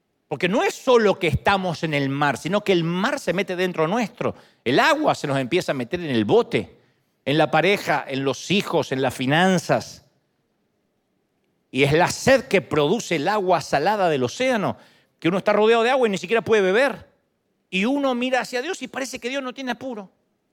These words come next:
Ahora, Dios está obrando en las tormentas de formas que no podemos ver,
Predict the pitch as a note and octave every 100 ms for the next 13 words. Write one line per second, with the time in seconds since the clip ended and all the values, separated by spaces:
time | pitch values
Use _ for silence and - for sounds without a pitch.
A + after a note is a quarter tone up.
0 | _ _ _ _ _ _ _ C3+ C#3 B2
1 | G3+ G3+ - F#3+ E3+ A3+ D#4 A3+ D#3 -
2 | C#3+ C#3+ F#3 F#3+ E3+ B2 - F#3+ F3+ D3+
3 | C3+ C#3 C3 C3 C3 A#2+ C#3+ G#3 E4 -